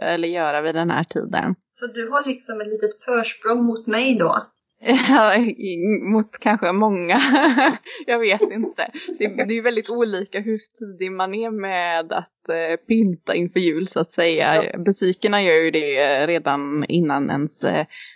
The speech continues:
Speaker 1: vad ska man säga, alla helgona har inträffat. Så
Speaker 2: Ja,
Speaker 1: att, eh,
Speaker 2: man kan inte avsluta den innan traditionen från andra börjar.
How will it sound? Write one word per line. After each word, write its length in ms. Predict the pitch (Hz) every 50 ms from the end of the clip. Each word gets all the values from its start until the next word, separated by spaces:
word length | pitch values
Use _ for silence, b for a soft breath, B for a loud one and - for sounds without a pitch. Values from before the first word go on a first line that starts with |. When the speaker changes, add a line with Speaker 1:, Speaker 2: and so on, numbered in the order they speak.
| B B
Speaker 1:
vad 100 | - 180
ska 80 | - 175
man 100 | 160 170
säga, 200 | - 170 160 160
alla 180 | 165 170 170 180
helgona 500 | 175 196 190 175 170 165 175 175 175 190
har 180 | 214 208 208
inträffat. 640 | - 220 208 190 - - 170 - - - 165 - -
Så 120 | - -
Speaker 2:
Ja, 180 | 165 208 202 190
Speaker 1:
att, 120 | 185 -
eh, 200 | 170 165 160 156 151 143
Speaker 2:
man 80 | 156
kan 140 | - - 247
inte 120 | 247 - 220 220 254 269
avsluta 420 | 262 - - - 214 202 - 220
den 160 | 214 226 233 240 233 220 226 220
innan 240 | 226 240 247 220 196
traditionen 640 | - - 190 185 185 214 214 - 208 190 190 202 190
från 200 | - 214 208 214
andra 220 | 202 196 196 202
börjar. 440 | 190 208 214 214 208 208 214 240 285